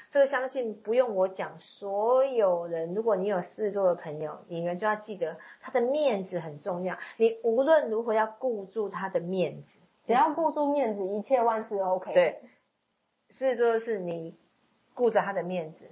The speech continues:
Speaker 1: 他什么都好说。而狮子座人非常的大方，对朋友、对家人都是大气的不得了。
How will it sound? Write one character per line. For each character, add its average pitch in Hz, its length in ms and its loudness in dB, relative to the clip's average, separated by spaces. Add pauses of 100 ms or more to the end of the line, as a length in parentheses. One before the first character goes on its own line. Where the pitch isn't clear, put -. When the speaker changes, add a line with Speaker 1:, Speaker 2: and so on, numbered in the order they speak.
(100)
Speaker 1:
他 - 140 -10
什 - 240 -6
么 139 140 -10
都 151 120 0
好 - 260 -12
说。 - 280 -20
而 196 100 -8
狮 - 100 -20
子 220 100 -8
座 214 120 2
人 175 160 0
非 226 140 2
常 254 140 -4
的 165 120 -18
大 151 260 -4
方， 160 200 -16
对 226 160 -2
朋 202 460 -2
友、 202 180 -2
对 214 220 -4
家 240 400 -6
人 196 200 -2
都 208 140 -4
是 208 80 -8
大 196 240 -2
气 196 200 -14
的 180 100 -2
不 190 100 -12
得 156 240 -8
了。 - 240 -10